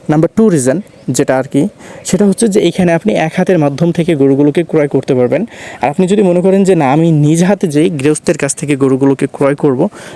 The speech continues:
সীমান্ত এলাকাতে যায় বা সীমান্ত এলাকার বিভিন্ন যেসব গ্রামগুলো রয়েছে, সেসব গ্রামগুলোতে যায়, তাহলে আপনি সেটাও করতে পারেন, সেটাও আপনার জন্য খারাপ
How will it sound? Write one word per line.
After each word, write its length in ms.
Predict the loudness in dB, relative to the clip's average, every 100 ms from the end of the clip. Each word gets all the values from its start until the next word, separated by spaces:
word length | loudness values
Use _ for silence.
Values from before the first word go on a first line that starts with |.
| -6
সীমান্ত 380 | 0 0 2
এলাকাতে 420 | 0 0 -2 -4 -2
যায় 280 | -2 -2 -4 -10 -20 -20 -6
বা 260 | -2 0 0
সীমান্ত 640 | 0 2 2 0 -2 -2
এলাকার 440 | 0 0 0 -2
বিভিন্ন 420 | -2 -2 0 2 2
যেসব 360 | 0 -2 -2
গ্রামগুলো 420 | -2 0 2 0
রয়েছে, 300 | 2 0 0
সেসব 400 | -2 -2 -2 -2
গ্রামগুলোতে 540 | -2 -2 0 0 0 -2
যায়, 240 | -2 -4 -6 -14 -18 -6
তাহলে 220 | 0 2
আপনি 160 | 2 0
সেটাও 320 | 0 0 0
করতে 280 | 0 -2 -2
পারেন, 220 | -2 -2
সেটাও 280 | -2 0 0
আপনার 260 | 2 0
জন্য 220 | 0 0 0
খারাপ 260 | 0 -2